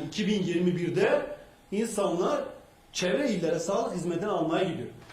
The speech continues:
Ve Vali Efendi koşa koşa anjiyo merkezinin açılışını yapmaya gidiyor.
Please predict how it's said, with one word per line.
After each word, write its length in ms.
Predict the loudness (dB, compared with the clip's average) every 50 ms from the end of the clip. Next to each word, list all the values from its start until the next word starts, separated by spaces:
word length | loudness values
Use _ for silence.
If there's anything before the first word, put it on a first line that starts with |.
| -20 -14 -6 0
Ve 220 | 2 4 4 4 0 -4 -10 -14 -18 -20 -20 -20 -20 -20 -20 -20 -20 -18 -6 0
Vali 280 | 2 4 4 6 6 4
Efendi 400 | 4 4 4 2 0 -2 -2 0
koşa 300 | 0 0 2 2 0 0
koşa 480 | 0 0 0 2 2 2 2 2 0 -4 -12 -16 -20 -20 -20 -20 -20 -20 -20 -20 -12 -6
anjiyo 380 | -2 0 0 0 0 0 0 2
merkezinin 680 | 2 0 0 0 0 0 0 0 0 0 0 -2 -4 -6 -8 -6
açılışını 520 | -4 -4 -2 0 0 0 0 0 0 0 0
yapmaya 340 | 0 0 0 0 -2 -4 -4
gidiyor. 220 | -4 -6 -8 -12